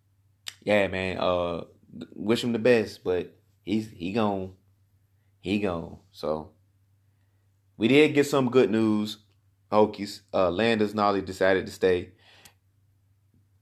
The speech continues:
I think he was weighing his options. He probably saw everybody else leave and was like, "Could be my team." <laughs> It could be my team, shit. It could be my team, shit. So, Landers Nolley is coming back.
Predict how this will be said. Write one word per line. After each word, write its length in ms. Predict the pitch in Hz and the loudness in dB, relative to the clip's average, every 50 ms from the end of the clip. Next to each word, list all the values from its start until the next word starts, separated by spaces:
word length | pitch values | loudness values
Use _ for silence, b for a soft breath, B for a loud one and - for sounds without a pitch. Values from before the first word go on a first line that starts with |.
| _ _ _ - - | _ _ _ -4 0
I 120 | 101 98 | 0 0
think 220 | - - 104 104 - | 0 0 -2 -2 -2
he 160 | - 113 107 | -2 -2 -2
was 160 | 101 98 90 | -2 -4 -4
weighing 320 | 98 95 101 98 98 98 98 | -4 -4 -2 0 0 0 -2
his 180 | 110 104 92 | -2 -2 2
options. 480 | 82 90 98 98 101 - - 98 98 - | 2 4 4 2 0 -2 -6 -8 -6 -4
He 60 | 107 | -4
probably 320 | 98 - 117 107 110 110 107 | -2 2 4 4 4 4 2
saw 220 | - 107 104 101 | 4 4 4 6
everybody 540 | 73 92 104 98 101 104 107 101 95 101 104 | 6 4 2 2 0 0 2 2 2 4 4
else 220 | 107 107 104 101 | 4 2 2 0
leave 320 | 98 104 110 113 110 107 98 | 0 0 2 2 2 0 -2
and 140 | 98 90 | -4 -6
was 100 | 95 90 | -6 -4
like, 380 | 98 95 85 85 - - - - _ _ _ _ _ _ _ _ _ _ _ _ _ _ _ - | 0 0 0 0 0 -4 -10 -18 _ _ _ _ _ _ _ _ _ _ _ _ _ _ _ -14
"Could 100 | 85 - | -12 -8
be 100 | 87 90 | -8 -4
my 180 | 92 95 101 | 0 0 0
team." 440 | 104 - 120 123 120 104 95 92 - _ _ | 2 2 2 4 2 2 -2 -8 -16 _ _
<laughs> 120 | _ _ - | _ _ -4
It 1160 | 147 - - - 120 - - - 147 151 - - - _ _ _ - - - - - 98 117 | -4 -2 -4 -6 -14 -14 -10 -6 -6 -6 -6 -6 -14 _ _ _ -20 -20 -14 -4 0 2 4
could 120 | 135 143 | 6 6
be 80 | 147 147 | 6 8
my 200 | 156 156 170 170 | 8 8 8 6
team, 480 | 170 175 180 180 180 170 143 127 127 | 6 6 6 8 8 6 6 2 0
shit. 420 | 127 - 135 123 113 - - - _ _ _ _ _ _ _ - | -2 0 0 0 0 0 -4 -12 _ _ _ _ _ _ _ -6
It 80 | 117 | -2
could 100 | 120 123 | 0 0
be 80 | 127 127 | 0 2
my 200 | 120 135 139 139 | 2 4 2 2
team, 420 | 139 - 143 147 143 127 110 107 | 2 2 0 2 2 2 0 -2
shit. 560 | 107 113 110 104 98 95 90 87 - - - - | -2 -2 -2 0 0 0 -2 -4 -6 -8 -8 -4
So, 400 | - 98 92 90 87 87 - - _ _ b b b b b b b b | -2 0 0 0 -2 -4 -8 -16 _ _ b b b b b b b b
Landers 440 | b 90 110 117 117 107 110 113 120 | b 2 4 4 4 2 0 0 2
Nolley 540 | 113 117 117 120 110 107 101 80 95 110 117 | 4 6 6 6 6 4 2 2 2 2 2
is 140 | 113 113 | 2 0
coming 320 | - - 131 113 110 107 95 | -2 -4 -4 -2 -2 -2 0
back. 260 | 110 107 104 95 | 2 2 2 2